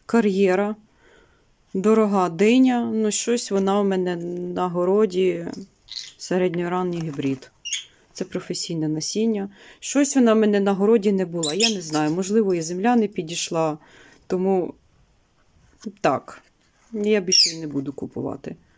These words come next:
Вона дуже дорога, чи п'ятдесят гривень, чи шістдесят. Ну, чесно, вона того не варта,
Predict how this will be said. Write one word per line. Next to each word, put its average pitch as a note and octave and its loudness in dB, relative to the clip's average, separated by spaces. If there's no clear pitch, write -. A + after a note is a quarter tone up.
Вона G3 0
дуже F3 -2
дорога, F3+ 0
чи G3+ -6
п'ятдесят G3 -2
гривень, F3+ -2
чи - -12
шістдесят. G3 -4
Ну, E3+ -4
чесно, A3 -2
вона F3+ -2
того E3+ -4
не D3+ -2
варта, B2+ -8